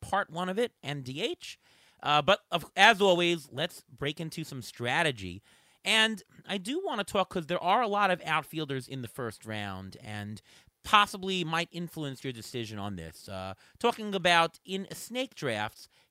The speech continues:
K D S, Kentucky Derby style drafting. That's where, well, it's a snake draft, but the question is, what slot do you get?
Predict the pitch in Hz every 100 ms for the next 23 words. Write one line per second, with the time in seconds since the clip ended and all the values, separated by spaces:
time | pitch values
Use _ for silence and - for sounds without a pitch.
0 | - - 208 185 190 147 143 - 123 113
1 | - 175 156 _ _ 139 151 143 131 131
2 | 117 117 113 95 110 110 - 90 87 -
3 | _ _ _ - 196 320 - 170 170 160
4 | 151 151 262 190 196 - 294 - - 101
5 | 92 - 160 156 - 147 - 170 156 113
6 | 139 170 - 143 143 135 - 139 147 143
7 | 226 110